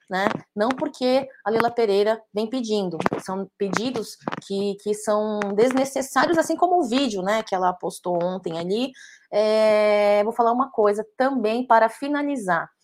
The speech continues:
Toda vez que a gente a, a, a, a, a, critica alguma coisa, Aldão,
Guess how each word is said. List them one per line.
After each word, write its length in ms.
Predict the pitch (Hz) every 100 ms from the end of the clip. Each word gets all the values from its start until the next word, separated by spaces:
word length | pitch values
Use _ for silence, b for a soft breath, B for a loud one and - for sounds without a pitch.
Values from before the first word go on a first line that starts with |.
| b b b -
Toda 180 | 262
vez 140 | 359 -
que 80 | 302
a 40 |
gente 200 | 262 254 254 -
a, 160 | 196
a, 60 | 196
a, 380 | 180 190 180 180
a, 800 | 165 170 160 160 _ 147 156 156 151
a, 40 |
critica 380 | - 185 - 247
alguma 280 | 196 180 160
coisa, 360 | 214 233 202
Aldão, 300 | 170 160 151